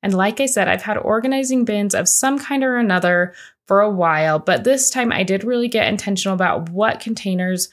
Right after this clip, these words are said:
are in which spaces. And I even added extra containers so that I have space to grow, uh, because that tends to be something that makes it difficult to maintain a system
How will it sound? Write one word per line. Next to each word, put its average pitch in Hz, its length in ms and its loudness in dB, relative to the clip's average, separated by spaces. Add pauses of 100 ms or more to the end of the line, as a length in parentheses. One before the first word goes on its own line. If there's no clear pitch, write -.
(300)
are 180 120 0
in 165 120 -2
which 214 200 0
spaces. 170 720 0 (440)
And 202 80 -2
I 190 60 0
even 294 400 -2
added 190 280 2
extra - 380 -2
containers 170 560 -2
so 180 100 0
that 175 120 0
I 165 100 2
have 165 380 0
space - 480 -2
to - 220 -4
grow, 147 600 -4 (380)
uh, 165 200 2
because 175 380 -4
that 202 240 0
tends 196 400 0
to 190 140 -4
be 170 300 -2
something 175 520 0
that 151 100 -2
makes - 240 -6
it - 140 -10
difficult 233 460 -2
to - 80 -4
maintain 196 480 0
a 233 40 2
system 185 560 0